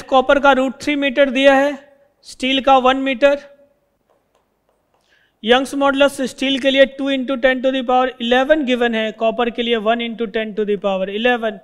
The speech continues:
देखो, ये कैंसिल होगा, ये कैंसिल होगा, आंसर टू आ जाएगा। डेसिमल के दो डिजिट तक लिखना है तो टू पॉइंट ज़ीरो ज़ीरो। समझ में आया बच्चों? ये इसका आंसर हो जाएगा।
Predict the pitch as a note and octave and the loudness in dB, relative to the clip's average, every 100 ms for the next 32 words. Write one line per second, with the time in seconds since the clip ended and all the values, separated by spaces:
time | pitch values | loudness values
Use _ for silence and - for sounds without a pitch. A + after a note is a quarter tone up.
0 | _ _ _ G3 G3 G#3+ G#3 A3+ A#3 A#3 | _ _ _ -10 -6 -4 -2 -2 -4 -6
1 | A#3+ A3+ A3 A#3 A3 G#3+ G#3+ G3+ G#3+ G#3 | -6 -6 -2 -2 -2 -4 -6 -8 -10 -10
2 | G3+ G#3 G#3+ F#3 F#3 F3 A#3 D4 D4+ - | -4 -4 -4 -6 -10 -6 0 0 -2 -16
3 | _ _ C4+ B3 G3+ E3 D#3+ D#3 D#3 - | _ _ 0 4 4 2 -2 -4 -10 -20
4 | _ _ _ G3+ G#3+ B3+ B3 B3 B3+ G#3 | _ _ _ -4 -4 -4 -4 0 0 0
5 | A#3 A3+ A3 A#3+ B3 A#3 A3+ B3 C4 C#4 | -2 -2 -4 -4 -4 -4 -6 -4 -6 -6
6 | A#3 A#3+ A#3+ B3 B3 A#3 G3 G3 D#3 D#3+ | -8 -8 -4 -2 -2 -2 -2 -2 -4 -10
7 | C#3 _ _ A3 B3 A3 C4 C4 B3+ - | -14 _ _ -14 -10 -4 0 0 -2 -4
8 | C4+ C#4+ - _ _ _ B3+ C4+ B3+ - | -4 -4 -6 _ _ _ 0 2 2 2
9 | D4 A#3 G#3+ A3 F#3+ D#3+ E3+ D3 D#3 | 4 4 2 0 0 -2 -4 -4 -10